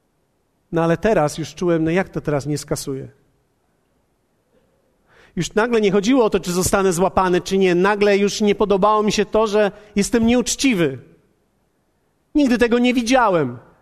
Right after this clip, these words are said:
że byłem nieuczciwy. Jesteście ze mną?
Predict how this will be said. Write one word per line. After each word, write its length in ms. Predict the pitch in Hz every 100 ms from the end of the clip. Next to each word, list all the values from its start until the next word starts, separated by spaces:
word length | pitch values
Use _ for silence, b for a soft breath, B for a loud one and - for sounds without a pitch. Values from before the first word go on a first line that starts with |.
| _ _ _ _ _ -
że 140 | 180
byłem 260 | 196 226 220
nieuczciwy. 760 | 226 233 - - 226 139 135 - _ _ _ _ _ _ _ _ _ _ _ _ _ _ _ _ _ _ _ _ _ _ _ -
Jesteście 320 | - 185 -
ze 120 | 190
mną? 220 | 190 196